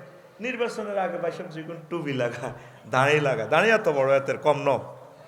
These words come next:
মাগো মানুষ গুলি করি মারে, দেখছো তো দাড়ি কেমনে ফিকা ফ্লয়, এগুলোরে কয়? বুঝি না, এগুলোরে কয়?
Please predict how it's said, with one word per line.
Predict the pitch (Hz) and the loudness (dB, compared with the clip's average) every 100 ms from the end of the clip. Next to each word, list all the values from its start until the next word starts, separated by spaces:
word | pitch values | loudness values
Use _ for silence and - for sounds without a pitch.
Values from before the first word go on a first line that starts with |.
| - | 0
মাগো | 185 196 175 | 2 2 2
মানুষ | 202 247 214 | 0 0 -4
গুলি | 180 147 | -4 -4
করি | 143 135 | -4 -2
মারে, | 139 123 127 - - - - - - - 170 | 0 0 -4 -6 -12 -20 -20 -20 -20 -4 2
দেখছো | 202 247 254 | 2 2 -2
তো | 226 190 | 2 4
দাড়ি | 180 - | 4 2
কেমনে | 160 151 156 | 0 0 -4
ফিকা | 143 131 123 | -4 -4 -4
ফ্লয়, | 110 98 - - - - - | -6 -12 -14 -18 -18 -10 2
এগুলোরে | 269 285 277 277 277 | 4 4 4 4 6
কয়? | 262 311 - - - - - - - - - - - - - - - | 8 8 4 -4 -8 -14 -14 -16 -16 -16 -16 -16 -16 -18 -18 -14 0
বুঝি | 208 277 302 | 4 8 10
না, | 247 | 10
এগুলোরে | 233 285 302 302 294 | 10 10 12 12 12
কয়? | 311 | 12